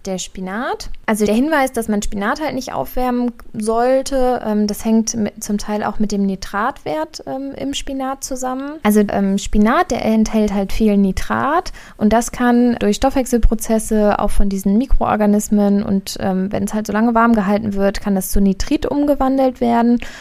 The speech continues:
und Nitrit ist halt nicht gut für den menschlichen Körper. Das ist nicht gut für die Verdauung und so weiter. Und, und deswegen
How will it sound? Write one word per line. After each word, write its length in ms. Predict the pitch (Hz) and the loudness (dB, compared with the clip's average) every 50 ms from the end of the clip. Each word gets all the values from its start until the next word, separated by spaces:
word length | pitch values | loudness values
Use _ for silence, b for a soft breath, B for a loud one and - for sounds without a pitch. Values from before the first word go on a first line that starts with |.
| B B B | B B B
und 140 | - 208 | 2 4
Nitrit 400 | 208 208 202 - - - 233 220 | 6 6 6 4 4 2 2 2
ist 160 | - - - - | 0 -4 -2 -2
halt 160 | 190 185 185 | -2 0 0
nicht 320 | 185 185 185 - - - | 0 -2 -2 -2 -8 -12
gut 260 | - - 196 180 175 | -4 0 0 2 4
für 140 | - - 190 | 4 2 2
den 160 | 185 180 175 | 0 -2 -2
menschlichen 500 | 175 185 190 185 - - 196 180 175 185 | -2 -2 -4 -6 -6 -6 -8 -6 -4 -2
Körper. 380 | 185 - - 196 190 185 - - | 4 4 4 4 4 2 2 2
Das 160 | 190 190 185 | 2 0 -2
ist 180 | - 196 - - | -4 -6 -4 -2
nicht 200 | 190 190 - - | -4 -4 -2 -2
gut 180 | - 226 - | -2 0 2
für 100 | - - | 4 4
die 80 | 190 185 | 4 2
Verdauung 580 | - - 190 196 196 208 214 214 214 208 202 196 | 0 -4 -2 0 2 4 4 4 4 2 0 0
und 140 | - 190 | -4 -6
so 120 | - 196 190 | -6 -6 -4
weiter. 480 | 190 196 214 226 - 269 262 262 269 B B B B B B B B B B B | -2 -2 0 0 0 0 0 0 -2 B B B B B B B B B B B
Und, 480 | - 208 202 202 202 202 202 202 - - | -2 2 2 4 4 4 2 2 2 2
und 120 | 233 220 214 | 2 2 2
deswegen 640 | 202 202 - 233 233 233 220 220 220 214 202 - | 2 0 0 2 4 6 6 6 6 6 4 0